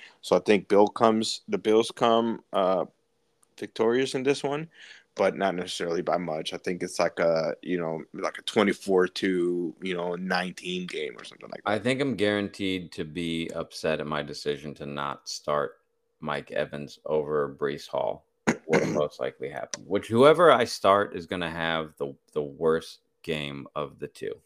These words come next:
Speaker 2: That's how, that's what I feel
Speaker 1: <laughs>
Speaker 2: most
Speaker 1: Hey,
Speaker 2: decidedly
Speaker 1: listen, I,
Speaker 2: about this
Speaker 1: I, you,
Speaker 2: week.
Speaker 1: you've been doing pretty good, so I don't, you never know. You never know. That's the way it's been working out for me,
Speaker 2: Well,
Speaker 1: for
Speaker 2: I,
Speaker 1: sure.
Speaker 2: I lost, I had my
Speaker 1: <laughs>
Speaker 2: second loss wa-, last week because I, uh, the guy on the bench out-, outscored the, the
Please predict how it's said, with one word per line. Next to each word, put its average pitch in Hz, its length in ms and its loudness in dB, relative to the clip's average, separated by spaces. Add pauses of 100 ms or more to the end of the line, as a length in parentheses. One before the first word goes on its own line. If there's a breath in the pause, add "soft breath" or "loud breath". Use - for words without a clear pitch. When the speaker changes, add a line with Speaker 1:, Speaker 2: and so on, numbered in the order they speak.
Speaker 2:
That's 62 200 -8
how, 60 240 -8
that's 73 240 -6
what - 100 -4
I - 80 2
feel 175 680 6
Speaker 1:
<laughs> - 0 -
Speaker 2:
most 151 160 0 (160)
Speaker 1:
Hey, 143 120 2
Speaker 2:
decidedly 139 180 0
Speaker 1:
listen, 127 260 -4
I, 117 80 2
Speaker 2:
about - 120 -2
this 131 80 -12
Speaker 1:
I, - 20 -8
you, 131 180 -8
Speaker 2:
week. 135 80 -10
Speaker 1:
you've 160 160 -6
been 202 120 -2
doing 202 200 2
pretty 170 200 -4
good, 151 360 4
so 123 400 0
I 127 140 0
don't, 131 200 -8
you 131 80 -10
never 135 220 -8
know. 123 260 -4 (120)
You 117 100 -20
never 117 240 -6
know. 104 340 -10
That's 113 240 -8
the 127 120 -8
way 123 220 0
it's 117 120 -8
been 117 180 -12
working 113 320 -2
out 110 200 -4
for 107 100 -18
me, 107 180 -14
Speaker 2:
Well, 110 140 6
Speaker 1:
for 104 40 4
Speaker 2:
I, 107 80 6
Speaker 1:
sure. 117 280 6
Speaker 2:
I 107 120 10
lost, 120 380 6
I 107 80 2
had 113 120 4
my 107 80 4
Speaker 1:
<laughs> - 180 -2
Speaker 2:
second 131 240 0
loss 113 200 4 (120)
wa-, 101 160 2
last 104 340 0
week 98 300 -2
because 90 360 -2
I, 82 400 0 (120)
uh, 82 320 -4
the 92 100 -4
guy 85 220 0
on 82 100 -4
the 82 80 -10
bench 80 460 -8
out-, 76 180 -2 (160)
outscored 80 520 -4
the, 78 100 -16 (240)
the 73 280 -8